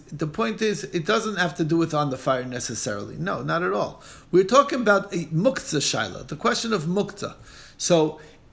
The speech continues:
if it's just a flat board that we use as a cover, right? I have a, let's say this is my keli, and I have a cover that I use like this to cover my coffee, to make sure that it,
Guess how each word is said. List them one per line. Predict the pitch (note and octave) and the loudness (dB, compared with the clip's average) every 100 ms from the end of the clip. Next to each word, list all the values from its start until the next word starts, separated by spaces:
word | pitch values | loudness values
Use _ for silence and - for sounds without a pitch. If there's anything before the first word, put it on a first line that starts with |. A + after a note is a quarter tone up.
| - - | -14 2
if | F#3 F3+ | 2 4
it's | B3+ - | 0 2
just | C4 | 2
a | A3 | 4
flat | E3+ - E3 E3+ G3+ G3+ C#3+ C3+ | 2 2 4 6 6 4 -2 2
board | F#3+ D#3+ A#2+ C3 - - - - - - - - | 4 4 0 -8 -16 -20 -20 -20 -20 -20 -18 0
that | D#3 | 2
we | C#3+ | 2
use | E3 D3 A3 F#3 | 0 2 4 2
as | D3+ E3 C#3 | 2 -2 -4
a | |
cover, | - - G#3+ D#3+ C3 - - - - - - - - | -4 -2 0 0 -2 -6 -14 -20 -20 -20 -20 -20 -12
right? | - G3 D#3+ | -4 -4 0
I | |
have | D#3 C#3 | 0 0
a, | B2+ A#2+ - | -4 -4 -6
let's | D#3 F3 | -2 -2
say | E3 | -2
this | D3+ E3+ | -2 -2
is | E3+ | -2
my | D3+ | -2
keli, | - A#2+ E3+ A3+ | -2 -2 -2 -2
and | D#3+ | -2
I | E3 | 0
have | F3 | 0
a | E3+ | -2
cover | - C4 A#3 G3+ | 0 0 2 0
that | E3+ E3 | -2 0
I | |
use | E3 A3 A#3+ G#3 G#3 - - - _ - - - - | 0 0 0 0 -2 -14 -18 -20 _ -20 -20 -20 -4
like | D#3+ F3 | -2 4
this | A#3 G3 - - - - - - - - - - - - | 4 4 0 -12 -18 -20 -20 -20 -18 -18 -18 -20 -20 -12
to | E3 | -2
cover | G#3+ G#3+ G#3+ | 2 4 4
my | F3+ E3 | 4 2
coffee, | D#3 F3+ F3 B2+ | 2 2 2 -2
to | A2+ C3 | -4 -2
make | E3 D#3+ | 0 0
sure | F3 D#3+ | 2 4
that | C#3+ | 2
it, | C3 - | -2 -8